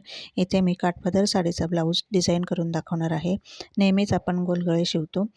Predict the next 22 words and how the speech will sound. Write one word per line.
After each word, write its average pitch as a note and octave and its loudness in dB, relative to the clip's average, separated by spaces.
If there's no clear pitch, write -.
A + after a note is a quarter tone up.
पण F3 -2
ते, F#3 0
अ, - -8
जराशा G3 2
फरकाने F#3+ 0
जर G3+ 0
शिवले F3 0
किंवा F3 -2
पंच-, F#3 0
पंचकोनी F#3+ 2
पानगळा F3+ 0
अशा F3 -2
प्रकारे F#3+ 0
जर G3+ 0
गळे F#3 2
शिवले F3+ 0
तर F3+ -4
ब्लाऊजही F3+ 2
दिसायला F#3 0
छान F#3 -2
दिसतो F3 -4
आणि F#3 -2